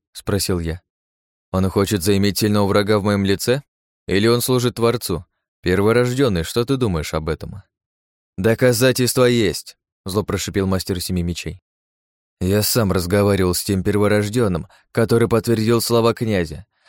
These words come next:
Наша сестра стала женой Хумана, выбрав низшего, а не своих братьев. Я выбрала своего мужа, потому что он единственный, кто победил меня дважды в честном поединке.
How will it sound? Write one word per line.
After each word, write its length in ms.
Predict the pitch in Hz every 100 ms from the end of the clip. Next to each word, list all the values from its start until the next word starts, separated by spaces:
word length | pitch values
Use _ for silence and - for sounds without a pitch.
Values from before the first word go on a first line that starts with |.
| _
Наша 280 | 90 98 104
сестра 440 | 98 107 - 113 107
стала 280 | - 110
женой 260 | 107 110 113
Хумана, 440 | - 127 107 101
выбрав 360 | 101 110 117 -
низшего, 440 | 131 120 - 90
а 40 | 87
не 100 | 95
своих 280 | 110 104 90
братьев. 560 | 107 87 - - - _ _ _ _ _ -
Я 260 | 90 120
выбрала 440 | 110 120 110 117 113
своего 420 | - 113 110 120
мужа, 320 | 135 143 95
потому 340 | - 104 113 117
что 180 | -
он 60 | 120
единственный, 600 | 113 120 135 117 95 92
кто 180 | - 110
победил 420 | 107 101 104 107
меня 240 | 98 101
дважды 440 | 98 110 120 90 90
в 60 |
честном 380 | - 104 - 101
поединке. 680 | 101 107 107 92 80 - -